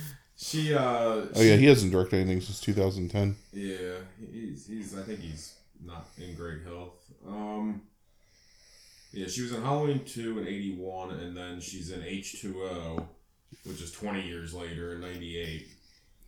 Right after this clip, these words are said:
Speaker 1: And then, uh, she's back in the one Frank's talking about, which is, uh, yeah, two thousand eighteen.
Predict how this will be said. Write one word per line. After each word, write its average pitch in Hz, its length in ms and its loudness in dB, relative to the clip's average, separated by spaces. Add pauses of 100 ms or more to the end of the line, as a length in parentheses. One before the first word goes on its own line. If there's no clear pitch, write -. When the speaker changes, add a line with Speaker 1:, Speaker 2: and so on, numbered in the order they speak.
(280)
Speaker 1:
And 92 180 -12
then, 85 560 -10 (260)
uh, 78 280 -12
she's 80 220 -12
back 80 300 -10
in 80 80 -12
the 80 60 -10
one 80 220 -10
Frank's 80 480 -12
talking 80 320 -10 (100)
about, 80 300 -10
which 80 180 -14
is, 80 240 -10
uh, 80 300 -8 (180)
yeah, 78 200 -12
two 82 120 -14
thousand 80 320 -10
eighteen. 82 540 -14